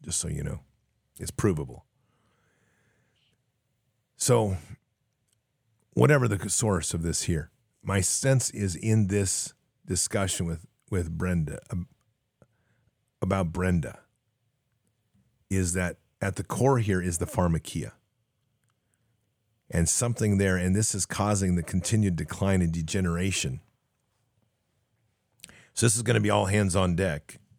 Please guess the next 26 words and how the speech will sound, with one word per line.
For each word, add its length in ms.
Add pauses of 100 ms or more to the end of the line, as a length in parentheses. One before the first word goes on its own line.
for 180
us 320
and 280
for 280 (760)
Barb 260
Bloom's 300
family. 460 (380)
And 140
that, 280
that 160
is 100
something 260
you're 80
gonna 200
have 260
to 140
be 180
vigilant 560
now 360 (760)
in 220
prayer 560 (120)
for 140
Barb, 500
for 120
Brenda. 540 (1900)
So, 340